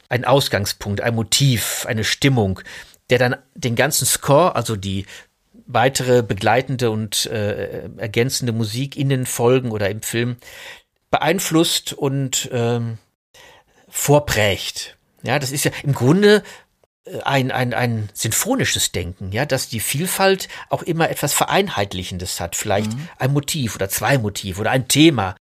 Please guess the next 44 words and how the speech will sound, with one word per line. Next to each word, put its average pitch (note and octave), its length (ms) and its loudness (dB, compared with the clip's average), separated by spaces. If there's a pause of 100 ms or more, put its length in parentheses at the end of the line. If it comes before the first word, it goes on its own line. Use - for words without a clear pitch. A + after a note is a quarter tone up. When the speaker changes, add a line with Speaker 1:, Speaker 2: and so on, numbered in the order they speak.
Speaker 1:
In, G#2 280 -4
in A2+ 140 -10
einer A2 200 -2
Sinfonie G#2 380 -4
sind's G#2 260 -6
ja G2 200 4
in F#2 60 -2
der F#2 100 -4
klassischen - 440 -6
zwei B2 240 4
Themen. G2+ 380 0
Speaker 2:
Ja, A2+ 100 0
oder A2+ 220 2
eben, A2+ 280 2 (220)
eben A#2 240 2
auch G#2 160 2
wirklich A2 220 -4
direkt, - 680 -2
äh, G2+ 220 -2
Variationen G#2+ 720 2
vom E2 380 -8 (160)
Intro. F2+ 420 -4 (540)
Speaker 1:
Ja, A3 100 4
genau. G#3 280 2 (120)
Das, E3 220 2
das F#3+ 120 2
ist G3 80 0
damit - 220 2
Speaker 2:
Ja. - 60 0
Speaker 1:
aber F3+ 100 4
auch F3+ 100 0
gemeint, C#3+ 460 0
ne? F3+ 120 4
Dass E3+ 260 2
es C#3+ 240 -2
Speaker 2:
Mhm. - 60 -4
Speaker 1:
etwas, C#3 260 2
einen A#2 240 0
Kern F3+ 340 2
gibt, B3 320 -4 (540)
der F3+ 420 6
dann F3 400 4 (420)
variiert E3 600 2
wird, F3 380 6